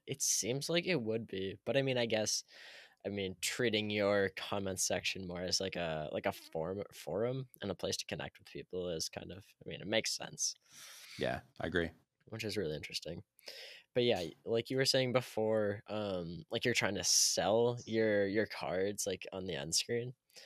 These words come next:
Speaker 1: That's really interesting 'cause it's like most people would, um, leave a different call to action as opposed to that. Is that, like, a big change that you see, like, when people stop, um,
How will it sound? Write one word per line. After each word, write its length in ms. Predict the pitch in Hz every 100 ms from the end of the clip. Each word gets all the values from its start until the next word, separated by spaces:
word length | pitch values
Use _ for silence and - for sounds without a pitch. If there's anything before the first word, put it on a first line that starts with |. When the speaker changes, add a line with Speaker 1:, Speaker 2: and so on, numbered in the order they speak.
| - -
Speaker 1:
That's 240 | 101 -
really 240 | 135 143 117
interesting 520 | 107 117 - 90 82
'cause 160 | 95 104
it's 200 | 98 -
like 140 | 92
most 280 | 95 95 101
people 340 | - 110 113 92
would, 380 | 95 87 87 - _ -
um, 460 | 76 65 69 90 _ _ _ _ 104
leave 360 | 101 95 95
a 120 | 95 - _ _
different 380 | 110 104 104 101
call 160 | - 113
to 60 | 107
action 540 | 110 110 - 123 123
as 160 | - 107
opposed 320 | - 98 -
to 100 | 107
that. 340 | 90 82 95 - _ - - - - -
Is 180 | 135 110
that, 220 | 101 123
like, 160 | 165 170
a 80 | 202 _
big 280 | - 202 101
change 540 | - 90 90 98 104 -
that 260 | 104 -
you 100 | 107
see, 400 | 98 - 98 101
like, 440 | 107 92 85 - - _
when 200 | 101 90
people 380 | 95 101 - 98
stop, 640 | - - - - 151 - _ _ _ _
um, 520 | 92 95 87 85 98